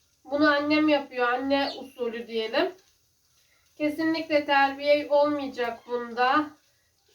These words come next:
Yumurta sarısı, un falan kesinlikle bağlaması için koyulmuyor. Yaptığınız zaman gerçekten, e, diyeceksiniz ki, "Aa, gerçekten çok güzel oldu bu sulu köfte." Evet.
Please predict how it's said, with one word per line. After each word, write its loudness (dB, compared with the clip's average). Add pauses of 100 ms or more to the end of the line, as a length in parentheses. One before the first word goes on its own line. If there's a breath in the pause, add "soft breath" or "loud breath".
Yumurta 0
sarısı, -4
un 2
falan -2
kesinlikle 0
bağlaması 2
için -12
koyulmuyor. 2 (1900)
Yaptığınız 0
zaman 2
gerçekten, 0
e, -10
diyeceksiniz -6
ki, -2 (200)
"Aa, 4
gerçekten 0
çok -8
güzel 0
oldu -4
bu -6
sulu -12
köfte." -4 (2250 soft breath)
Evet. -2